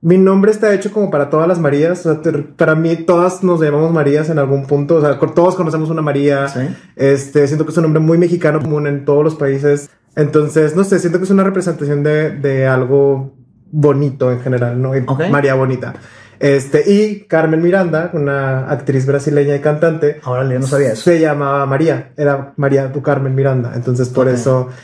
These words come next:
Speaker 1: dije, "Vamos a mezclar".
Speaker 2: ¿Se llamaba es porque falleció?
Speaker 1: Sí,
Speaker 2: Ok,
Speaker 1: falleció.
Speaker 2: ya.
Speaker 1: Sí, la de las frutas en la cabeza.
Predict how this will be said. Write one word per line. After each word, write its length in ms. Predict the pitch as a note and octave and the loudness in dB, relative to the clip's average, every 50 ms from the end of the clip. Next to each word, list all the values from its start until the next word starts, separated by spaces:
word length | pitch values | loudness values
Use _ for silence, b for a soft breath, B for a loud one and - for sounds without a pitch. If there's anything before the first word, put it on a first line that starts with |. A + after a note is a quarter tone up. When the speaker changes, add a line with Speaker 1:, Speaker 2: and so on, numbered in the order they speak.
| B B B | B B B
Speaker 1:
dije, 180 | C#3+ C3+ B2+ C#3+ | -4 -2 0 0
"Vamos 160 | D3 F#3 G3 G3+ | 2 2 2 2
a 20 | |
mezclar". 560 | E3+ C#3 - C3+ C3+ C3 C3 B2+ - - - _ | 0 0 0 0 0 0 0 -2 -6 -12 -18 _
Speaker 2:
¿Se 140 | - - D#3 | -2 -2 0
llamaba 220 | D3+ D3+ D3+ E3 | 0 0 0 -2
es 80 | E3 E3+ | 0 0
porque 160 | F#3 F3 F3 | -2 -2 0
falleció? 500 | E3 D3+ C#3 C3 F#3+ - - - - _ _ _ _ | 0 2 2 2 0 -2 -2 -6 -16 _ _ _ _
Speaker 1:
Sí, 300 | - - D3+ B2+ A#2 - - | -2 -2 0 0 -2 -4 -4
Speaker 2:
Ok, 60 | B2 | -2
Speaker 1:
falleció. 540 | B2 B2 B2+ A2+ - B2+ A#2+ A#2 A2+ A#2 - | -2 0 0 -2 -2 -2 -4 -4 -4 -6 -6
Speaker 2:
ya. 160 | - A#2 - | -6 -6 -6
Speaker 1:
Sí, 160 | - - C3 B2 | -4 -4 0 2
la 120 | D#3+ F3+ | 2 4
de 60 | F#3+ | 4
las 140 | G3+ G3+ G3 | 2 2 0
frutas 260 | G3+ A3+ G#3 - - | -2 -6 -6 -6 -8
en 60 | D4 | -8
la 80 | C#4+ - | -6 -6
cabeza. 360 | C4+ C4 C#4+ - - B3 - | -6 -6 -8 -8 -12 -20 -20